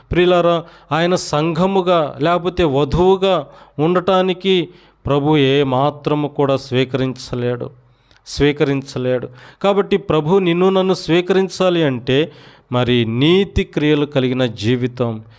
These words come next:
ఈ లోకంలో మనం జీవించాలి. అప్పుడు మాత్రమే ఆయన మనలను తనకు వధువు సంఘముగా ఆయన స్వీకరిస్తాడు.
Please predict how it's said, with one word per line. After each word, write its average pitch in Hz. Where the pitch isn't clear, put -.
ఈ 131
లోకంలో 127
మనం 117
జీవించాలి. 110
అప్పుడు 196
మాత్రమే 190
ఆయన 165
మనలను 165
తనకు 180
వధువు 175
సంఘముగా 185
ఆయన 175
స్వీకరిస్తాడు. 175